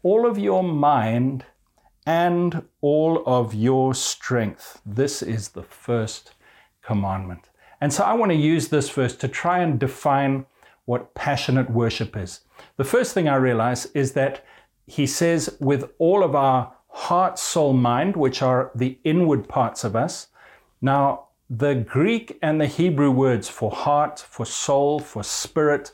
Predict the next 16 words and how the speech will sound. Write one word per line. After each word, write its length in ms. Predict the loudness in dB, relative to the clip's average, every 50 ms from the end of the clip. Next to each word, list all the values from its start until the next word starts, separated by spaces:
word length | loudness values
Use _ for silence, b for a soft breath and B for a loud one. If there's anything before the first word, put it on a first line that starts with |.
| B B B B B B B
for 160 | B -4 -2
mind, 540 | 0 2 2 2 2 2 2 2 0 -2 -2
for 160 | -2 -2 0
emotions, 680 | 2 2 2 2 2 2 0 -2 -2 0 0 -2 -4 -6 B B B B B B B B _
they 360 | -12 -10 -6 -2 0 0 0
get 320 | 0 0 0 0 0 0 0
mixed 320 | -2 -2 -2 -2 -2 -2
up 180 | -2 -2 -2 -4
because 560 | -6 -6 -4 -2 0 0 0 0 -2 -4 -4 -2
it's 180 | -2 -2 -2
quite 400 | -4 -8 -6 -2 0 0 0 0
hard 380 | 0 0 2 2 0 0 -2 -4
to 220 | -4 0 0 0
separate 680 | 0 0 -2 -4 -2 0 -2 0 0 0 0 0 0 -2
what 220 | 0 0 0 2 2
is, 320 | 0 0 -2 -6 -10 -14